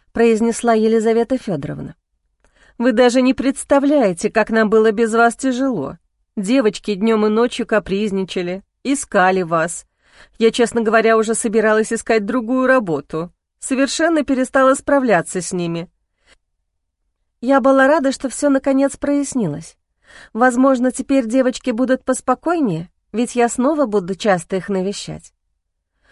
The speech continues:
«Ну а что там с часами?» спросила я у няни. «Как они нашлись?» «В этом есть и моя вина». Елизавета Федоровна опустила глаза в пол. «Не нужно было никого приводить в этот дом».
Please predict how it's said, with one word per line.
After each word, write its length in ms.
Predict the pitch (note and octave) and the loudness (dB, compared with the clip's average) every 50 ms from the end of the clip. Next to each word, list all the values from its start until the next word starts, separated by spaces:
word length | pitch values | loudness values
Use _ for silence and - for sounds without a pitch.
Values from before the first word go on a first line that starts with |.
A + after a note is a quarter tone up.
| _ _ _ _ | _ _ _ _
«Ну 200 | C#4+ D4 D#4+ D#4 | 2 2 4 4
а 120 | D#4 D4+ | 4 2
что 180 | D4+ - F4+ E4+ | 2 0 -2 0
там 220 | E4+ E4 D#4+ D#4+ | 2 0 0 0
с 20 | - | -2
часами?» 720 | - - F4 F4 - - C4+ A3 F3 D3+ D3+ D#3 F3 - _ _ _ _ _ _ _ _ | -4 -4 -4 -4 -2 -2 -2 -2 -2 -2 -6 -10 -14 -18 _ _ _ _ _ _ _ _
спросила 520 | _ - - - G3+ G#3 G3 - G#3 F#3 F3+ | _ -20 -6 0 0 0 0 0 -4 -2 -2
я 240 | F3+ F3 F#3 F#3+ F#3+ | -2 0 0 0 0
у 60 | G3 | 0
няни. 380 | F#3+ E3+ D3 D3 D3+ E3+ F3 _ _ _ _ _ _ _ _ _ _ _ _ _ _ | -2 -4 -4 -6 -10 -12 -16 _ _ _ _ _ _ _ _ _ _ _ _ _ _
«Как 300 | - F#4+ F4 D4 - - | 0 2 2 2 4 2
они 180 | A#3 A3 G#3+ G#3+ | 2 2 2 2
нашлись?» 640 | G#3 G#3+ G#3+ - - F3+ D3 C3+ C#3 - - - _ _ _ _ _ _ _ _ _ _ _ _ _ _ _ _ _ | 2 0 -2 -2 -6 -6 -8 -8 -10 -12 -20 -20 _ _ _ _ _ _ _ _ _ _ _ _ _ _ _ _ _
«В 160 | - G#3 G#3+ | -2 2 4
этом 260 | A#3+ A#3+ - C4+ B3+ | 2 4 4 2 2
есть 320 | B3 A#3 A#3 B3+ - - - | 2 0 0 -2 -4 -2 0
и 40 | C4 | 0
моя 380 | B3+ C4 C4+ C4 F#3 F3 D#3 | 2 2 2 2 2 0 0
вина». 420 | D3 D#3+ D#3+ D#3+ D3+ D3+ E3 F3 - _ _ _ _ _ _ _ _ _ | 0 0 -2 -2 0 -2 -2 -4 -8 _ _ _ _ _ _ _ _ _
Елизавета 600 | F3 E3+ G3 F#3 F#3+ E3 F3+ E3+ E3 D#3+ - F3 | -6 -4 -2 -2 0 0 0 -2 -2 -2 -4 -6
Федоровна 600 | E3+ - B3 B3+ B3+ G#3 A3+ G#3+ G3+ G3+ G3 F#3+ | -6 -2 -2 -2 0 0 -2 -2 -2 0 0 0
опустила 520 | F#3 F3+ - F#3 - - - G#3+ G#3 G#3 G3+ | 0 0 -4 -8 -8 -4 -4 -2 0 0 -2
глаза 380 | F3+ G3 G3 G3 F#3 G3+ G#3 | 0 0 0 0 0 0 -2
в 100 | G3+ - | -4 -4
пол. 300 | _ _ D#3 C3+ C3 - _ _ _ _ _ _ _ _ _ _ _ _ _ _ _ _ - - _ _ _ | _ _ -8 -8 -8 -10 _ _ _ _ _ _ _ _ _ _ _ _ _ _ _ _ -20 -20 _ _ _
«Не 180 | A3+ B3 D4 D#4+ | 0 2 2 4
нужно 400 | C#4 A3 E3 D#3 D3+ D3+ E3+ E3+ | 4 2 2 0 -4 -4 -4 -2
было 240 | D3+ E3+ F3 F3 F3 | 0 0 2 2 2
никого 440 | F3+ F#3 - - E3+ E3 F3+ A#3+ D4 | 0 -2 0 0 0 2 2 0 -2
приводить 560 | - B3+ G#3+ E3 E3+ E3 E3 F3+ B3 C4 - | 0 -2 0 2 2 0 0 -2 -4 -4 -4
в 80 | G3+ F#3+ | -2 -2
этот 360 | G#3 A3 - - A3+ G#3+ D#3+ | -2 -2 -2 -6 -8 -6 -6
дом». 300 | D3+ D3 C3+ C3+ D#3+ | -4 -4 -4 -6 -8